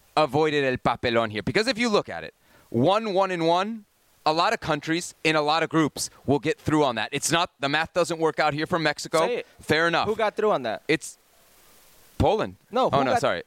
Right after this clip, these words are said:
Speaker 1: Yeah, Poland.
Speaker 2: No, no, who got through on that? And it's considered suc-, a success.
Speaker 1: Right, the United States.
Speaker 2: The
Speaker 1: United
Speaker 2: United States
Speaker 1: States.
Speaker 2: in two thousand two.
Speaker 1: Uh, the, you know, yeah,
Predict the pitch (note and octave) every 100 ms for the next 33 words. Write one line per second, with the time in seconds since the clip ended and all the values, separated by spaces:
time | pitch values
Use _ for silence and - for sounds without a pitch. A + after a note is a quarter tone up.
0 | _ C3 G#3+ - E3+ G#3+ F#2 G3 D4+ C4
1 | G#3+ D4+ D4+ - C#4 B3 C3+ G2+ - _
2 | _ _ F#3 G#3 G#3 F3+ G#3 G3 - -
3 | - E3 F3 - F3+ B2 E3 G#2+ A2+ C3
4 | B2+ E3+ D3 - - C#3 G#2+ B2 C3 D3+
5 | C#3 F3+ C3+ E3 D3+ D#3 - F3+ - -
6 | - D#3+ D#3+ - _ _ _ _ _ _
7 | _ _ C3 B2+ C#3